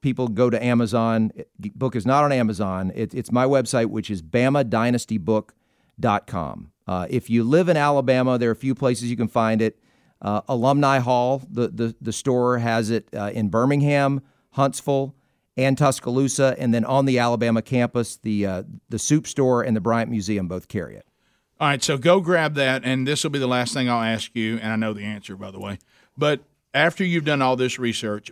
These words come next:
Speaker 2: based on the numbers, is Nick Saban, to this point,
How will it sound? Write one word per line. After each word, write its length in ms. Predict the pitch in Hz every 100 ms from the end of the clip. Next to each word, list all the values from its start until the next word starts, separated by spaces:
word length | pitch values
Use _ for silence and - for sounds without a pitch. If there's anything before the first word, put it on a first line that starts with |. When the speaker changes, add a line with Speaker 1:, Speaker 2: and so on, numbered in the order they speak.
| 104
Speaker 2:
based 440 | 139 160 160 -
on 180 | 143 151
the 80 | 151
numbers, 640 | 135 113 95 95 95 - -
is 240 | 117 110
Nick 220 | 123 131
Saban, 560 | 123 135 120 104 104 104 _
to 100 | 127
this 220 | 117 120
point, 380 | - 120 110 110